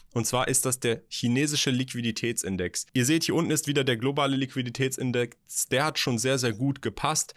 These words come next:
Da war das Peak einfach ein bisschen später immer. Der Bitcoin ist vorher bereits schon gepeakt. Das umfasst alle Länder, alle Nationen.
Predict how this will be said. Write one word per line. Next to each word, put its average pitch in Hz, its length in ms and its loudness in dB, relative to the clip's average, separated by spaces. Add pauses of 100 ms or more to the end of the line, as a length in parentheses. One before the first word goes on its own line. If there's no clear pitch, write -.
Da 117 140 0
war 123 100 2
das - 220 0
Peak 151 280 -2
einfach 127 280 0
ein 110 180 0
bisschen 120 380 2
später 139 480 0
immer. 131 180 0
Der 110 80 2
Bitcoin 113 380 -2
ist 107 200 -2
vorher 135 540 0
bereits 113 400 0
schon 110 180 0
gepeakt. 135 480 -6 (200)
Das 123 160 0
umfasst 131 440 0 (140)
alle 147 280 2
Länder, 135 440 2
alle 143 220 0
Nationen. 127 680 0